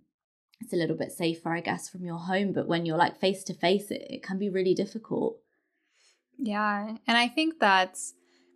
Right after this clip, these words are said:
Speaker 2: exactly why we created the Women of Color Summit. Like, we wanted to create these, like, safe, brave spaces where folks of color could come together to share about these situations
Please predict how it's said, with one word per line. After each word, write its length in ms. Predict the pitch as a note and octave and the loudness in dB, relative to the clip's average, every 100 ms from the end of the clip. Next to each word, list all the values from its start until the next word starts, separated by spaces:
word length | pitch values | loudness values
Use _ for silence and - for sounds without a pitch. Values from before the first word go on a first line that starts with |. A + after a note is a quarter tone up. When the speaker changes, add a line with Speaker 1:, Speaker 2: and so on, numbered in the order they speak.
| _ - | _ 4
Speaker 2:
exactly 720 | B3+ G3+ G3+ G3+ - A3 A3 | 4 6 4 2 4 2 4
why 380 | F#3+ F3+ F#3 G3+ | 6 6 6 2
we 240 | G#3 G#3 | 0 0
created 480 | G#3 - G3 F#3+ F#3+ | -4 -2 -2 0 0
the 80 | F#3+ | 0
Women 260 | F#3+ F#3 | -2 -4
of 80 | F3+ | -6
Color 300 | - F#3 B3 | 0 2 2
Summit. 500 | - E3+ - - - - | 0 -2 -2 -4 -6 -4
Like, 160 | G#3 | 0
we 120 | A#3 | 2
wanted 420 | A3+ G3+ G3+ C4 C4+ | 2 4 4 4 0
to 100 | - | -6
create 800 | - - G#3+ F#3+ F3+ G#3+ - _ | -8 -2 0 4 4 4 2 _
these, 540 | - G3+ F#3+ F#3+ G3 G3+ | 0 0 0 -2 -4 -2
like, 180 | F3+ - | -4 -4
safe, 580 | - A3 G3+ G#3+ G#3+ | 0 2 4 2 0
brave 420 | G#3 G#3 G3 G3+ G3+ | -6 0 2 2 0
spaces 760 | - F#3+ A#3 - G#3 F3+ F3+ | -2 0 0 2 2 0 0
where 420 | G#3 G3 F#3 F#3 - _ - _ _ _ | 2 2 4 0 -4 _ -20 _ _ _
folks 320 | A#3 A#3 B3 | 8 8 6
of 140 | B3 G#3 | 0 2
color 400 | - A3+ A#3+ G#3+ | 2 4 4 2
could 320 | - G3+ - | -2 -4 -4
come 400 | - G#3 A3+ A3+ | 2 4 4 0
together 920 | G#3+ G#3 F#3+ G#3+ A3 G3 G#3 G#3+ G#3 _ _ _ - | -2 2 6 6 6 4 2 0 -4 _ _ _ 0
to 160 | C4+ | 4
share 480 | A#3+ - A3 A#3 F#4+ | 4 4 8 8 8
about 380 | G#4 A3 G3 - | 8 8 8 6
these 220 | A3 G#3 | -2 0
situations 1300 | A#3 G#3+ A3+ G3+ C4+ - C4 G3 F#3 G3+ G#3 G#3 - | 0 0 0 2 2 2 0 0 -4 -4 -4 -4 -8